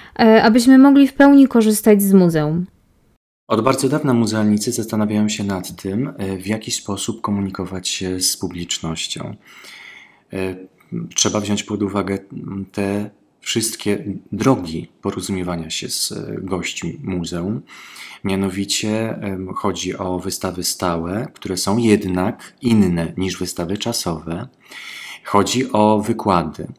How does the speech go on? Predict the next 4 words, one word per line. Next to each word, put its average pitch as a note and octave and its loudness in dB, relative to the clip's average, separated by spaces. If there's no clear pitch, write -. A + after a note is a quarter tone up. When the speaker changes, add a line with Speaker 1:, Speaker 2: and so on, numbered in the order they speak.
Speaker 2:
o G2 0
oprowadzania G#2 -2
kuratorskie, F#2 -4
autorskie, F2+ -6